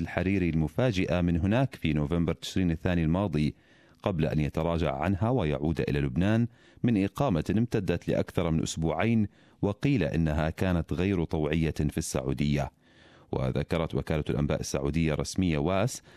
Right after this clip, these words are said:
أنه جرى خلال اللقاء بين الملك والحريري استعراض العلاقات الثنائية بين البلدين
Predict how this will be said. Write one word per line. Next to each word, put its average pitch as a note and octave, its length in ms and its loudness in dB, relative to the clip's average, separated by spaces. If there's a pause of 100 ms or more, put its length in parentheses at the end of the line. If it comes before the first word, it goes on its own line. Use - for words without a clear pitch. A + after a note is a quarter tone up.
(240)
أنه A2 280 2
جرى A2 320 0
خلال E2+ 260 0
اللقاء D#2 540 0
بين D2 220 0
الملك D#2 340 0 (200)
والحريري E2+ 720 0 (320)
استعراض A#2 500 -2
العلاقات D#2 600 0
الثنائية F2+ 760 0
بين C#2 260 0
البلدين C#2 680 0